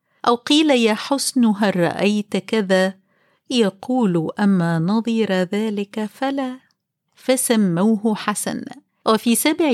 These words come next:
ولادته صنعوا الولائم، وعملوا أصمتة تصلح لأولاد الملوك.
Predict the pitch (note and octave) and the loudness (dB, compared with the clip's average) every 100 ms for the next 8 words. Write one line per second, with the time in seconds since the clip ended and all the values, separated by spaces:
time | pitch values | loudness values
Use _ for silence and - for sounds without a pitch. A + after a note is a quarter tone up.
0 | F#3+ D#3+ G3 A3+ E3+ F#3+ G#3 A3 G#3 G3+ | 2 2 2 2 0 -2 0 -2 0 0
1 | - G#3 A3+ G#3 E3+ C#3+ C#3+ D#3 G#3 - | 0 0 2 2 0 -2 -4 -2 -4 -2
2 | F#3+ F#3 F#3+ _ _ _ F#3 D#3 G3+ B3+ | 0 0 -4 _ _ _ 0 2 4 4
3 | A#3+ G#3+ F#3 E3 G3 - A#3+ G#3+ A3+ G3 | 4 2 0 -2 -4 -2 2 2 0 -4
4 | - F#3+ F3+ D#3 A3+ - G3 F#3+ - E3 | -4 -2 -2 -2 -6 -6 -8 -8 -4 -4
5 | D3+ E3+ E3+ D#3+ F#3+ F#3 F3 E3 D#3 D3+ | -4 -4 -2 0 0 2 0 -2 -4 -8
6 | - - | -12 -14